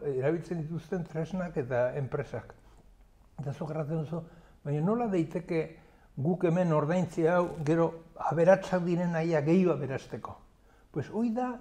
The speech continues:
kapitalismoak duen sistema. Kapitalismoa da gutxi batzuk aberastu, gehienak pobreak eta ahalik eta okerren bizi daitezen.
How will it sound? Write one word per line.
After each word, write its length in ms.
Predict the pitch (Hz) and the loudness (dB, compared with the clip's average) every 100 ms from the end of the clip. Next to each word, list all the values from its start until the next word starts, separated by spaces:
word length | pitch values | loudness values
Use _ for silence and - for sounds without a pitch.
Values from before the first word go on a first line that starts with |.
| - | -6
kapitalismoak 1040 | 160 143 175 180 185 190 185 208 208 190 - | -6 -6 -4 -2 -2 0 2 2 2 -2 0
duen 200 | 202 208 | 0 0
sistema. 680 | 208 131 - - 127 104 - - - - | -2 -6 -6 -4 -4 -4 -14 -20 -20 -14
Kapitalismoa 680 | - - 170 196 220 220 220 226 | -8 -6 0 0 0 0 0 0
da 200 | 262 226 - - _ | -2 -6 -16 -20 _
gutxi 360 | 160 262 - 247 | 2 2 2 2
batzuk 400 | 220 - 156 151 | 2 2 0 2
aberastu, 720 | 139 233 220 - 294 285 - - - _ | 4 6 4 2 0 0 0 -14 -20 _
gehienak 600 | 127 156 208 226 262 - - | 0 2 6 6 4 -2 4
pobreak 500 | 196 208 233 240 202 | 4 6 4 2 2
eta 260 | 196 175 175 | 0 2 2
ahalik 220 | 190 208 | 2 0
eta 180 | 202 208 | 2 0
okerren 360 | 214 196 208 | 2 2 2
bizi 220 | 165 - | 0 -2
daitezen. 480 | 165 120 - - 87 | -2 -2 -6 -12 -12